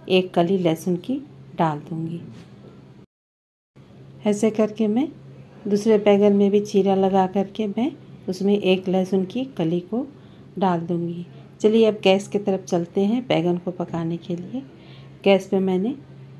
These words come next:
बैगन देखिए पकने के लिए रख दिया है। मैं तीन बैगन पका रही हूँ। बैगन आधा से अधिक पक गया है। अब मैं इसे पलट दूंगी। देखिए फूल गया है बिल्कुल अंदर से। देखिए मैंने चाकू के सहारे इसको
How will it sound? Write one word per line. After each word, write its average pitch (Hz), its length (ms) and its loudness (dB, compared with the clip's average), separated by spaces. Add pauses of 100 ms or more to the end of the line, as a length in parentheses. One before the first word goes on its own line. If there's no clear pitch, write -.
बैगन 175 340 2
देखिए 175 340 -2 (300)
पकने 180 300 2
के 180 180 -2
लिए 180 180 2
रख 165 300 -2
दिया 180 220 2
है। 214 180 -4 (120)
मैं 160 200 0
तीन 180 180 2
बैगन 170 360 2
पका 165 300 -4
रही 175 220 -4
हूँ। 202 100 -8 (520)
बैगन 202 420 4
आधा 185 260 4
से 214 120 -2
अधिक 208 280 0
पक 165 240 -2
गया 175 160 2
है। 185 220 -2 (560)
अब 220 160 4
मैं 226 160 4
इसे 254 340 0 (500)
पलट 165 360 2
दूंगी। 180 340 -12 (680)
देखिए 196 420 -4 (600)
फूल 202 200 6
गया 185 200 6
है 180 80 4
बिल्कुल 175 360 2
अंदर 170 360 0
से। 269 220 -8 (720)
देखिए 190 240 0
मैंने 190 200 2
चाकू 185 400 0
के 180 160 -2
सहारे 180 380 -2
इसको 254 340 -6